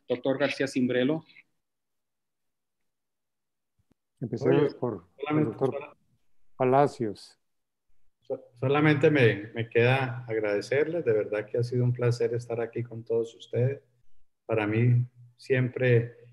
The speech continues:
Speaker 3: ver caras conocidas de muchos años, pues es muy sat-, es muy agradable y pues aquí estaré para el día que quieran y consideren que puedo ayudarles en cualquier cosa como lo he hecho hasta el día de hoy.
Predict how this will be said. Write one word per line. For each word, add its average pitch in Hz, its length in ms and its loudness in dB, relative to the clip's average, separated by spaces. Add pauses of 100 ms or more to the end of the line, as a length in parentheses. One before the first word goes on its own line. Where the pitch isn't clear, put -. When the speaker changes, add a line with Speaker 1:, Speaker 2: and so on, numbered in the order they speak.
(140)
Speaker 3:
ver 120 280 6
caras 127 300 2
conocidas 120 720 2
de 101 520 0
muchos 131 400 0
años, 131 500 -2 (480)
pues 107 160 -8
es 110 120 0
muy 117 120 0
sat-, 120 300 0
es 107 140 -6
muy 120 120 2
agradable 120 760 2
y 104 60 -8
pues - 480 -12 (180)
aquí - 380 -6
estaré 127 600 -2
para 123 200 -2
el 104 100 -2
día 117 200 0
que 107 260 -4 (440)
quieran 120 560 4 (460)
y - 80 -20
consideren 110 640 0
que 110 120 -2
puedo 107 240 -2
ayudarles 104 480 -2
en 107 80 -14
cualquier - 440 -12
cosa 110 360 -8
como 98 220 -14
lo 95 120 -6
he 101 100 -2
hecho 104 200 -8
hasta 107 200 -10
el 90 80 -14
día 95 180 -8
de 92 100 -6
hoy. 87 120 -10